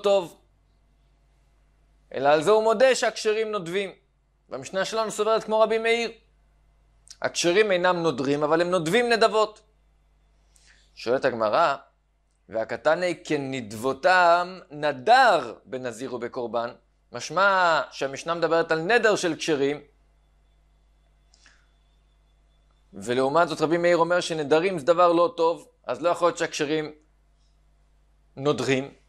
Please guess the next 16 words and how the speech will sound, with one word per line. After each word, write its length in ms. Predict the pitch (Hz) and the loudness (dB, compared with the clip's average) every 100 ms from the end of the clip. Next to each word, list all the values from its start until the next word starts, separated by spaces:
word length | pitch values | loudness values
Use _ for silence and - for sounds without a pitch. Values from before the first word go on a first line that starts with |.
| - | -8
אומרת 200 | 117 131 | -4 -2
הגמרא, 260 | 135 147 | 0 0
תנאי, 320 | 147 139 127 | 0 -2 -4
באמת 220 | 120 135 151 | -2 -4 -4
צריך 140 | 151 | -2
לגרוס 260 | 143 143 143 | -2 0 0
במשנה, 380 | 143 131 135 | -2 -4 -4
נ-, 460 | 139 147 135 - 151 | -4 -6 -10 -6 0
נדב 440 | 151 127 214 262 202 156 | 0 4 4 4 2 -6
בנזיר 460 | 123 147 135 117 131 | -8 -6 -6 -8 -8
ובקורבן, 480 | 123 120 120 110 107 | -8 -8 -6 -6 -6
באמת 220 | 117 135 | -8 -6
זה 80 | 151 | -6
נדבה. 360 | 160 175 196 202 - _ _ _ _ _ _ _ _ _ _ _ _ _ _ _ _ _ _ _ _ | 0 2 2 0 -6 _ _ _ _ _ _ _ _ _ _ _ _ _ _ _ _ _ _ _ _
שואלת 320 | - 220 240 | 0 0 2
הגמרא, 460 | 175 151 156 180 | 0 2 2 2